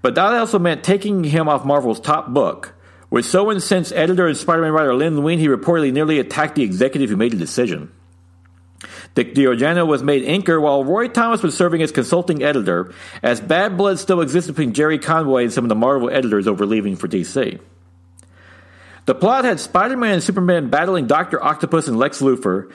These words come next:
though the details of the story would still have to be worked out. One D C creator accurately pointed out that Superman could throw Spider-Man to Jupiter if he wanted to.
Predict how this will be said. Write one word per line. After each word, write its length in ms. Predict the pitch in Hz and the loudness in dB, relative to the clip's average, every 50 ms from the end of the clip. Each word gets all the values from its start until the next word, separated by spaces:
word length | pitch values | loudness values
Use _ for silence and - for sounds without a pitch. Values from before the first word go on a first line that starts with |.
| - - _ | -20 -10 _
though 100 | - 131 | 0 0
the 80 | 120 120 | 0 2
details 460 | 113 208 247 247 247 - 220 202 185 | 2 0 0 0 0 2 2 2 2
of 80 | 170 | 0
the 60 | 147 135 | -2 -4
story 340 | - - 170 160 156 156 | -2 0 0 2 2 2
would 140 | 135 120 117 | 0 -2 -4
still 180 | - - 170 165 | -2 0 0 0
have 120 | 160 135 | 2 0
to 40 | 143 | 0
be 40 | 127 | 2
worked 340 | 117 131 135 131 - - 127 | 2 2 0 0 0 0 0
out. 360 | 101 73 57 - - - - _ _ - - - - _ | 0 0 -2 -6 -10 -18 -20 _ _ -20 -20 -20 -14 _
One 240 | - 131 160 175 156 | -2 0 0 2 2
D 100 | 180 175 | 0 0
C 180 | - - 165 | 2 0 -2
creator 560 | 165 - - 175 160 151 147 139 131 127 127 - | -2 0 0 0 2 2 2 2 0 0 -2 -2
accurately 380 | 165 180 226 - - 247 254 247 | -2 -2 -2 -2 -2 -4 -4 -4
pointed 380 | 247 - 233 233 233 220 208 208 | -2 0 0 0 2 0 0 2
out 220 | 190 185 180 180 | 2 0 0 -2
that 80 | - 147 | -4 -6
Superman 400 | - 247 233 - 220 214 208 - | -6 -6 -4 -2 0 0 0 0
could 180 | - 147 - | 0 -2 0
throw 140 | - 190 185 | 2 0 0
Spider-Man 680 | 180 - - - 175 170 165 165 156 160 160 156 143 147 | 0 -4 -2 0 0 0 0 -2 -2 -2 -2 -2 -2 -4
to 120 | - 123 | -6 -6
Jupiter 680 | 101 98 98 135 180 165 - 117 110 101 101 98 - - | -6 -2 0 2 2 2 2 0 2 0 0 -2 -6 -6
if 140 | - 117 - | -8 -4 -2
he 60 | 113 | -2
wanted 340 | 101 104 113 113 92 78 - | 0 0 0 -2 -2 -4 -6
to. 200 | - 67 - - | -6 -8 -8 -10